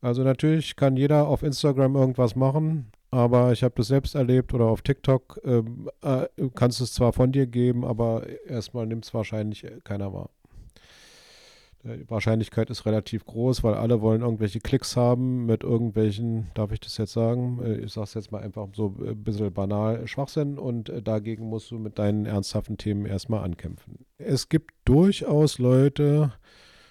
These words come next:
wie zum Beispiel die Doktorandin Eva, das ist, die ist jetzt nicht mehr so jung,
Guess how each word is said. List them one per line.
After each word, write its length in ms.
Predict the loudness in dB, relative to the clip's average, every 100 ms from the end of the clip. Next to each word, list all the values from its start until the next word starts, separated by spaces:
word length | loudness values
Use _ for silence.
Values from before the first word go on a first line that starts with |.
| -6
wie 80 | -4
zum 180 | 0 2
Beispiel 320 | 2 2 0
die 140 | 0
Doktorandin 840 | 2 2 4 4 6 4 6 4 2
Eva, 500 | 2 2 2 0 2
das 180 | 0 -4
ist, 240 | -8 -6
die 60 | -4
ist 100 | -2
jetzt 200 | -4 -6
nicht 140 | -4
mehr 140 | -2
so 200 | 0 2
jung, 420 | 4 4 2 0